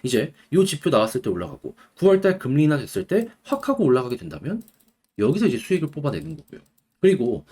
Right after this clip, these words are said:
이때보다 상황이 훨씬 좋기 때문에 이번에 올라간다면 그대로 뚫는 모습도 나올 수 있을 겁니다. 가뜩이나 채굴자들 지금 매도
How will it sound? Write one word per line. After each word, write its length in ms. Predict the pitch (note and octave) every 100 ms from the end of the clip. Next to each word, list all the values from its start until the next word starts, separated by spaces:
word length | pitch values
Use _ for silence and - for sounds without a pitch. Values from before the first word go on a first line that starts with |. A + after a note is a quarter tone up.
| - _
이때보다 720 | A#2+ - _ A3 G#3+ F#3+ F#3
상황이 280 | F3+ F#3+ F#3
훨씬 360 | E3+ A#3+ A#3 A3+
좋기 280 | G#3 - -
때문에 460 | C#3+ G#2+ A2+ - _ _
이번에 280 | G2 E3+ A#3
올라간다면 760 | B2 G2+ A#2 G2+ D#2+ A2+ G3+ - _ _ _ _ _
그대로 400 | - A3+ B3+ A#3+
뚫는 320 | A#3+ A3+ A3
모습도 300 | A2 G#2 -
나올 200 | A#2 D#2+
수 120 | E2 -
있을 220 | - F#2+
겁니다. 420 | F#2+ E2+ B1+ - - _ _ -
가뜩이나 720 | A#3 - A#3 A#3 C3+ E3 - _ _ _ -
채굴자들 560 | B3+ C4 A#3+ A3+ G#3+
지금 340 | G#3 G#2 F#2 D3 - _
매도 420 | - A2+ C#3 A2+